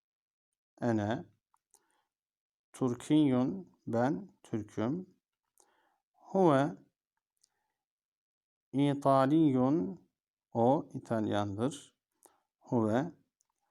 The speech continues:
İtaliyun. O İtalyandır. Hiye Fransiyetun. O Fransızdır. Hiye Fransiyetun.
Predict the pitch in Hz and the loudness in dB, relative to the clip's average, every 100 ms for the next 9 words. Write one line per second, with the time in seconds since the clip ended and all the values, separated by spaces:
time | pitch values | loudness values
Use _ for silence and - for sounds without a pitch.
0 | _ _ _ _ _ _ _ - 131 127 | _ _ _ _ _ _ _ -4 0 0
1 | 120 123 117 117 123 104 110 117 - - | 2 2 2 2 0 0 -2 -4 -8 -16
2 | - 113 110 139 240 - 127 - 113 104 | -6 -2 -2 -2 -6 -10 -10 -4 -2 -2
3 | 104 98 101 156 - _ _ _ _ _ | -2 -4 -4 -4 -6 _ _ _ _ _
4 | _ _ _ _ _ - 202 151 143 175 | _ _ _ _ _ -2 2 4 2 -2
5 | _ _ _ _ _ _ _ _ _ _ | _ _ _ _ _ _ _ _ _ _
6 | _ _ _ _ _ _ _ _ _ _ | _ _ _ _ _ _ _ _ _ _
7 | _ - 127 135 139 139 190 180 135 117 | _ 0 2 4 4 2 0 0 2 -2
8 | - 104 101 - _ _ _ _ _ _ | -2 -4 -6 -12 _ _ _ _ _ _
9 | _ _ - 117 127 170 - _ _ - | _ _ -4 -2 0 -2 -8 _ _ -4
10 | 131 127 123 - 101 98 120 151 - - | 0 0 -2 -6 -10 -6 -6 -6 -12 -20
11 | _ - 107 107 160 - _ _ _ _ | _ -6 -4 -4 -8 -14 _ _ _ _
12 | _ _ _ _ 113 113 117 113 - - | _ _ _ _ 0 2 4 2 -2 0
13 | 151 123 107 - 113 151 - | 2 2 -2 -4 -2 -2 -8